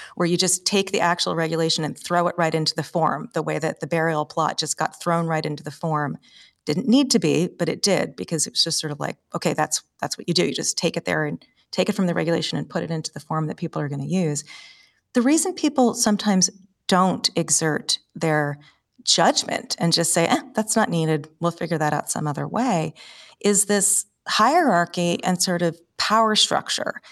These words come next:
within government that says the policy people are important and they're at the top.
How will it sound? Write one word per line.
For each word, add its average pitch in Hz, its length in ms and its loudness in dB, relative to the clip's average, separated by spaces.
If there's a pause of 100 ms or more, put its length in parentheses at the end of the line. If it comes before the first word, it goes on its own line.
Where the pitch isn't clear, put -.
(120)
within 175 380 2
government 160 480 0
that 165 120 -8
says 160 220 0
the - 100 -8
policy 190 480 2
people 160 500 -2
are 156 120 -2
important 220 600 2
and 151 140 0
they're 139 140 0
at - 100 -6
the 139 60 -8
top. 226 480 -4